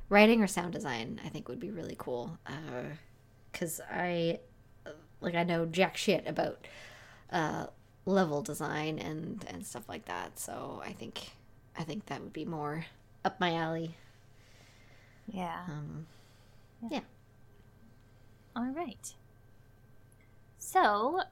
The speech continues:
Speaker 2: I think that's all for our questions.
Speaker 1: Hmm.
Speaker 2: Um, I, before we end, I just wanted to say thank you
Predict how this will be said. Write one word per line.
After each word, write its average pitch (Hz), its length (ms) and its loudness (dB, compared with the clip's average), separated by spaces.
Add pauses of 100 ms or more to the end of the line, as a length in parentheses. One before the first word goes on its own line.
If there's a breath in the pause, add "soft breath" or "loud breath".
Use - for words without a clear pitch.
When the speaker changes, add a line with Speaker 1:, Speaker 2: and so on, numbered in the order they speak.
(200)
Speaker 2:
I 240 120 6
think 339 400 -10 (120)
that's 214 880 0 (180)
all 208 460 0
for 220 160 -4
our - 180 2
questions. - 1500 -4 (440 loud breath)
Speaker 1:
Hmm. 185 340 -8
Speaker 2:
Um, 208 840 6 (160)
I, 202 640 4
before 233 400 4
we 226 300 10 (240)
end, 180 460 6 (720 loud breath)
I 202 120 10
just 226 220 8
wanted 240 320 12
to 226 180 10
say 196 720 4 (100)
thank 453 280 0
you 196 460 8